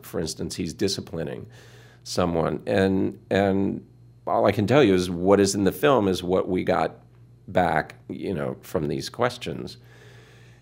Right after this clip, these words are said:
And we got, uh, Benicio got forwarded an email from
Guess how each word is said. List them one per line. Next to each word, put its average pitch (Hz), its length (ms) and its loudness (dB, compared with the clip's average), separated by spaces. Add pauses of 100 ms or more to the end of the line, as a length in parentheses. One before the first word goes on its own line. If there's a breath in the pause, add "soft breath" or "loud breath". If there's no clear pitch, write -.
(200 loud breath)
And 104 200 0
we 104 100 6
got, 113 500 4
uh, 90 380 4
Benicio 120 420 6
got 92 160 6
forwarded 98 680 4
an 87 180 2
email 92 580 2
from 82 880 0